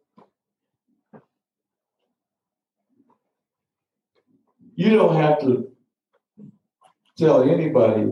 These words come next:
that you paid the tithe and didn't, because there's only one person that's watching, and he knows all the time, and that's God. So God's looking for honesty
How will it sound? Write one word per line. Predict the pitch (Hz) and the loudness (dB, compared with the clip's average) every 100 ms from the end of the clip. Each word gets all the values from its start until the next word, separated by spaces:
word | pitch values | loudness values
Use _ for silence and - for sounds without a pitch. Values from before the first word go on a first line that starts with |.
| - | -4
that | 113 113 | -4 -2
you | 120 120 | -2 -2
paid | 139 147 139 123 | 0 0 0 -2
the | 117 | -2
tithe | 110 110 104 | 0 0 0
and | 107 - | -2 -2
didn't, | 139 131 117 - | -2 0 -2 -4
because | - 110 110 104 | -4 -2 -2 -2
there's | 104 | -2
only | 117 113 | -2 0
one | 113 127 120 | 0 -2 -2
person | 110 110 | -2 -2
that's | 101 98 | -4 -6
watching, | 101 120 117 98 101 | -2 0 0 -4 -8
and | - 92 | -6 -6
he | |
knows | 95 110 117 - | -4 -2 0 0
all | 107 98 - | 2 0 0
the | 101 | -2
time, | 101 101 | -4 -4
and | 101 | -6
that's | 101 101 - - 92 | -6 -6 -12 -8 -4
God. | - - - - _ _ _ _ _ _ _ _ _ _ _ _ _ _ _ _ _ _ _ | -2 -2 -6 -12 _ _ _ _ _ _ _ _ _ _ _ _ _ _ _ _ _ _ _
So | 139 127 | -2 0
God's | 143 190 - | 2 0 -2
looking | 139 131 123 | -4 -4 -4
for | 120 - | -6 -6
honesty | 135 147 117 - - - | -2 -2 -2 -6 -12 -18